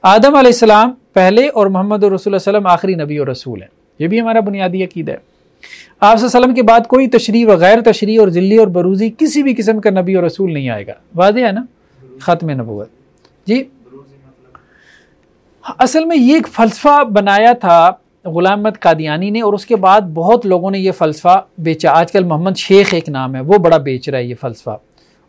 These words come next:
Speaker 1: اور اس نے تو گویا فیکٹری لگا دی نا آپ نبیوں کی۔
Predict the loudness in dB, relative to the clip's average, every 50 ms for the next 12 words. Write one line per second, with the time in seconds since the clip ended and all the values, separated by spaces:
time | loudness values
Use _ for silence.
0 | _ _ 0 2 2 4 2 0 -2 -2 -2 0 2 4 2 2 2 0 -2 -4
1 | -4 -4 -6 -6 -4 -2 -2 -2 -2 -4 -4 -6 -8 -8 -6 -6 -6 -6 -8 _
2 | _ _ _ _ _ _ _ _ _ _ _ _ _ _ _ _ _ _ -10 -6
3 | -4 -2 0 0 0 -2 -2 -4 -6 -8 -12